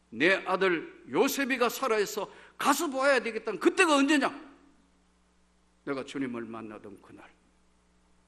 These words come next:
팔십육 년 뒤에 주님을 만난 그날 한없이 눈물을 흘리며 "감사합니다. 감사합니다. 내 인생 다르게 살겠습니다. 살아온 것만 해도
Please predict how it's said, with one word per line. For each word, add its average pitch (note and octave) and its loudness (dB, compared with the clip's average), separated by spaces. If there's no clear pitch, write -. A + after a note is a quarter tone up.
팔십육 D3 -6
년 F3+ -10
뒤에 E3+ -10
주님을 D4+ -8
만난 G#3 -10
그날 B3+ -14
한없이 D4+ 2
눈물을 C4 2
흘리며 A3 -4
"감사합니다. C#3 -8
감사합니다. D#3 -4
내 F3 2
인생 D#3 0
다르게 D3 -6
살겠습니다. C3+ -16
살아온 F#3 0
것만 E3+ -4
해도 E3+ -10